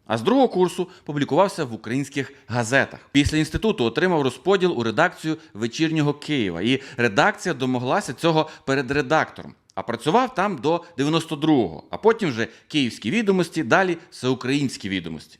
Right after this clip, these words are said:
Після армії активно збирав контакти, інтерв'ював зірок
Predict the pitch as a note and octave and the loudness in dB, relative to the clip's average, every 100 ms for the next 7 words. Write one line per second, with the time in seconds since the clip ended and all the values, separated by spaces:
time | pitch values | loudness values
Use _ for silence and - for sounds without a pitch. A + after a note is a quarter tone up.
0 | - F3 F3+ G3 F#3 E3+ F3 C3+ G#2+ E2 | -2 0 4 2 4 2 2 0 -4 -6
1 | - _ G#2+ - G3 A3 F#3+ A2+ B2+ C#3+ | -16 _ -10 -2 0 2 0 0 0 0
2 | C#3 C3+ B2 G#2+ E2+ - - _ C3 C3+ | -2 -6 -4 -6 -8 -12 -20 _ -2 -2
3 | - B2+ A2+ A#2+ B2+ C#3+ A2 - - - | 0 -2 0 -4 2 2 2 -2 -18 -10
4 | F2+ A#2 F#3+ G#3 | -2 2 2 0